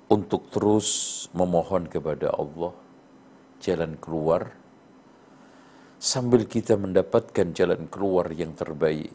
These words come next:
maka kita harus meng-, menghindar dari tempat-tempat yang tadi itu.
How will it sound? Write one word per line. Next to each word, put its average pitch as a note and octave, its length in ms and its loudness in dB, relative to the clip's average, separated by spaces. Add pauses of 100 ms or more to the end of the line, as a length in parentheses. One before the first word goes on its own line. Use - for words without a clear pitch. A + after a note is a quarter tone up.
(180)
maka F2 320 -8
kita E2 320 -4
harus E2 240 -8
meng-, E2 240 -4
menghindar F2 800 0 (400)
dari F2+ 160 2
tempat-tempat E2+ 960 -2
yang D2+ 240 -6
tadi D2+ 320 -12
itu. - 320 -14